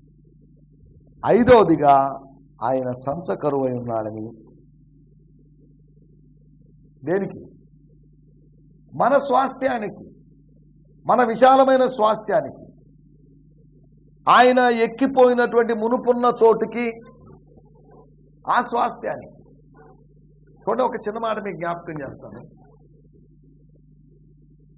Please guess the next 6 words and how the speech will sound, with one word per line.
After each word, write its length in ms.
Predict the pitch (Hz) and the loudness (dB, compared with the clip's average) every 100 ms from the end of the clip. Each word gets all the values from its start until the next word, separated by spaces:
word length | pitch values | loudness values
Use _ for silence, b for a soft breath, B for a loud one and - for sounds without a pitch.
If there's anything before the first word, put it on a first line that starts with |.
| _ - 131 | _ -16 -6
వాగ్దాన 500 | 175 214 269 269 262 | -4 -2 -2 0 -2
దేశము 480 | 269 254 262 262 262 254 247 - - - _ _ _ _ _ _ _ | -4 -4 -6 -4 -4 -4 -8 -12 -20 -20 _ _ _ _ _ _ _
ఉంది 320 | 220 277 294 | -8 -6 0
అని 120 | 285 277 | 0 0
మోషే 300 | 247 247 220 | -2 -2 -2
చెప్పాడు. 500 | 175 - 131 101 | -4 -8 -12 -16